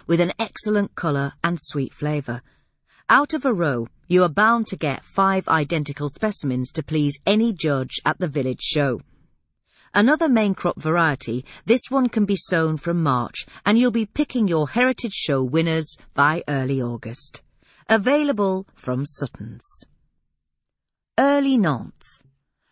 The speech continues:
Early Nantes, eighteen sixty-seven, as the name suggests, is an early maturing variety that can be sown early. Originating in the market gardens of the Nantes district of Paris, it has a more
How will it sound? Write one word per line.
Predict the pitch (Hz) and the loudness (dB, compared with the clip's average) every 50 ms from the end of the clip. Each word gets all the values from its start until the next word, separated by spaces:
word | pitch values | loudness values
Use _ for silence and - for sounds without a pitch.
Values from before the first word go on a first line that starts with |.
| _ - | _ 4
Early | 226 277 302 302 302 285 269 | 6 6 6 6 6 6 4
Nantes, | 220 196 196 208 240 254 240 - - 180 - - | 6 6 4 4 2 0 -2 -4 -10 -6 0 0
eighteen | 180 185 - - 190 180 | 0 0 0 -2 -2 -2
sixty-seven, | 156 - - - - - - 156 - - 160 147 143 190 214 233 | -2 -2 -4 -6 -4 -4 -4 -4 -2 0 -2 0 2 2 2 2
as | 185 123 | 2 0
the | - 143 | 0 0
name | 143 147 147 147 | 0 2 2 0
suggests, | 143 - 156 139 - 190 185 180 165 - - - - - - - - _ | 0 -2 -4 -2 2 2 2 2 0 -4 -8 -12 -14 -16 -14 -20 -10 _
is | - 220 233 | 2 4 4
an | 277 262 254 - | 6 2 4 4
early | 208 220 226 226 226 240 233 | 2 4 4 2 2 2 2
maturing | 226 226 - - 202 185 175 170 165 160 | 0 0 0 0 0 2 2 2 0 0
variety | 147 156 156 160 175 170 151 - - 139 135 139 - _ _ | 0 2 2 2 2 0 -2 -4 -4 -4 -4 -4 -4 _ _
that | - 185 - | -2 -2 0
can | - 220 214 | 0 0 2
be | 208 247 233 | 2 0 -2
sown | - - - 120 120 117 113 - | -2 -4 -4 -4 -2 -4 -4 -2
early. | - 143 151 151 139 123 110 123 - _ _ _ _ _ _ _ _ _ _ _ _ _ _ - | 0 0 0 2 0 -2 -4 -8 -14 _ _ _ _ _ _ _ _ _ _ _ _ _ _ 4
Originating | 262 254 247 214 196 190 202 196 196 185 - - 214 226 220 190 | 6 6 6 4 4 2 2 2 2 0 0 0 2 4 4 4
in | 147 143 | 4 4
the | 143 | 4
market | 147 160 160 165 151 - 180 - - | 4 4 4 4 2 -2 -6 -8 -4
gardens | - 160 151 147 143 135 165 175 185 180 156 | 0 0 2 2 2 0 0 0 0 2 0
of | 135 127 | -2 0
the | - 131 | 2 2
Nantes | 143 151 156 160 160 147 - | 2 4 2 0 -2 -4 -4
district | - 165 151 - - - 151 - - 147 | -4 -4 -4 -4 -4 -6 -6 -4 -4 -6
of | 139 - | -6 -2
Paris, | - 214 226 214 180 165 147 - - - - - - - - | 0 0 2 2 2 0 0 -2 -6 -10 -14 -20 -20 -14 -2
it | - - - | -2 2 2
has | 294 302 294 | 2 2 4
a | 320 | 4
more | 277 254 247 233 | 4 4 4 4